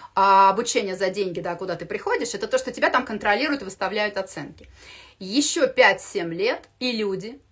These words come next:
а, самоучки, не имеющие возможности платить там по полмиллиона долларов за образование там в Америке или ещё где-нибудь, а, потеснят,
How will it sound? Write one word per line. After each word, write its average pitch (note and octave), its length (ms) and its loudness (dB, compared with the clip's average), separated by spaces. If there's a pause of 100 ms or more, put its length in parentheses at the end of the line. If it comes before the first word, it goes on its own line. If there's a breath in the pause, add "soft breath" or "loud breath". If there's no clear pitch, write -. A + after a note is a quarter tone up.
(540 loud breath)
а, G3+ 280 6
самоучки, A#3 580 2
не C4 200 2
имеющие A#3 420 0
возможности G3 500 -6
платить F#3+ 360 -4
там E3 140 -8
по F#3 120 -4
полмиллиона F#3+ 520 -4
долларов F3 360 -6
за F3 100 -4
образование E3+ 420 -6
там D#3 140 -8
в G3+ 60 -4
Америке F3+ 440 -4
или D#3+ 60 -10
ещё D#3+ 240 -8
где-нибудь, C#4+ 560 -6 (1160 loud breath)
а, G3+ 580 4 (120)
потеснят, D4 540 2